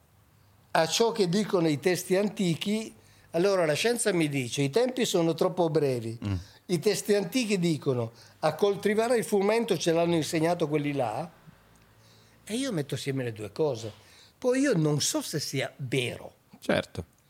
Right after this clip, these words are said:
Speaker 3: Certo, certo.
Speaker 1: Però dico che le due cose assieme ci stanno bene. E una risponde all'altra.
Speaker 3: Chiaro, chiaro.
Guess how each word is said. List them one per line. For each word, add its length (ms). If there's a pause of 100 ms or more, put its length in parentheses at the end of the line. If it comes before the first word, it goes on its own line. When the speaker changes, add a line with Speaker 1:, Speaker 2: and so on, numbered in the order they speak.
(720)
Speaker 3:
Certo, 340
certo. 380
Speaker 1:
Però 260
dico 320
che 120
le 120
due 220
cose 300
assieme 420
ci 120
stanno 380
bene. 420 (880)
E 140
una 580
risponde 540
all'altra. 680 (400)
Speaker 3:
Chiaro, 320 (260)
chiaro. 340